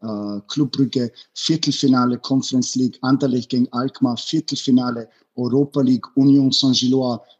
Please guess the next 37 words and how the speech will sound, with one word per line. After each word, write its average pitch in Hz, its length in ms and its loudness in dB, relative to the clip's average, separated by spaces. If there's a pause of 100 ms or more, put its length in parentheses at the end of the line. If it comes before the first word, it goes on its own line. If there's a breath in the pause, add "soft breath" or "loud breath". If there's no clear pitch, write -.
(120)
äh, 120 240 -4
gegen 113 340 0
Bayer 135 280 0
Leverkusen, 131 760 2 (240 loud breath)
Gent 135 380 2
war 127 100 0
im 123 80 6
Achtelfinale 123 800 -2
gegen 117 280 -2
West 127 280 -4
Ham 113 100 2
United. 117 560 0 (280 loud breath)
Also 127 180 -2
das 139 280 0
zeigt 147 320 -2
schon, 156 360 4 (460 soft breath)
dass 139 200 0
diese, 143 380 2 (220)
dass 139 140 -4
diese 143 220 2
Liga 139 500 2
eigentlich 139 380 0
Jahr 143 220 0
zu, - 140 -4 (100)
von 135 160 2
Jahr 135 200 4
zu 139 120 2
Jahr 135 160 4
stärker 135 500 -2
wird. 147 260 0
Wir 127 120 -2
haben 135 180 4
auch 131 240 -2 (140)
heuer 139 260 2
im 131 80 6
Sommer, 135 560 2 (320 soft breath)
ähm, 117 400 -2